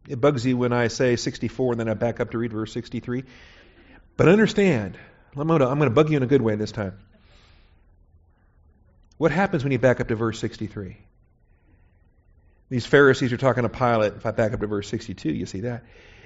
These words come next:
And the Pharisees are talking to Pilate, and they say, "Sir, we remember that when he was still alive, that deceiver said, 'After three days I am to rise again.'" So there's your expression, "after three days."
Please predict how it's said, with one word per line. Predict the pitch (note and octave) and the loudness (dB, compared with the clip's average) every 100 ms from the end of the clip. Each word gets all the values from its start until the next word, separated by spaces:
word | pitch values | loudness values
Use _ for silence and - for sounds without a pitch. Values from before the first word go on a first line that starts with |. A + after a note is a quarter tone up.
| - | -4
And | C#3+ C#3+ C3+ | 4 6 8
the | A#2+ | 6
Pharisees | E3 F3+ F3 C3+ | 6 6 4 2
are | |
talking | C#3+ D#3 D3 | 2 2 2
to | |
Pilate, | - D#3+ D3 | 2 4 4
and | C3+ | 4
they | C3+ | 2
say, | D#3+ C3+ | 2 0
"Sir, | - G#3 G3+ B2+ - - _ - - | 0 2 4 4 0 -8 _ -20 -2
we | - | 4
remember | D#3+ F3 D#3+ G3+ G3+ E3+ | 8 8 8 8 10 10
that | D3 D3 | 8 4
when | C#3+ | 4
he | D#3+ | 4
was | G#3+ - | 4 4
still | G3 F#3 | 4 6
alive, | F3 F3 D#3+ C#3+ | 8 8 8 8
that | E3+ | 6
deceiver | E3+ D#3 F#3 G3 E3 | 2 0 0 2 2
said, | A#2+ D3+ C3+ B2 - - - - | 2 4 6 4 0 -18 -20 0
'After | E3+ G3+ - - F#3+ | 6 6 6 4 4
three | C3+ F#3 F#3+ F3 | 6 4 4 6
days | F3+ F3 C#3+ A2+ | 8 8 6 4
I | C3 | 2
am | C3+ C3+ | 0 0
to | C3+ | 2
rise | C3+ C#3 B2 | 4 4 2
again.'" | B2+ B2+ G#2 G2+ - _ _ _ _ _ _ _ _ _ _ _ _ _ - | -2 -4 -6 -10 -20 _ _ _ _ _ _ _ _ _ _ _ _ _ -4
So | |
there's | A#2 D3 C#3+ | 2 2 4
your | D#3+ | 0
expression, | D#3+ - D#3+ C3+ D3+ C3 | 0 2 2 2 -2 -4
"after | C#3 D3 C3+ - C#3+ | 0 0 0 -2 -4
three | C#3 C#3+ C#3 | -2 -2 4
days." | C3+ G#2+ F2+ - - | 4 2 -2 -12 -20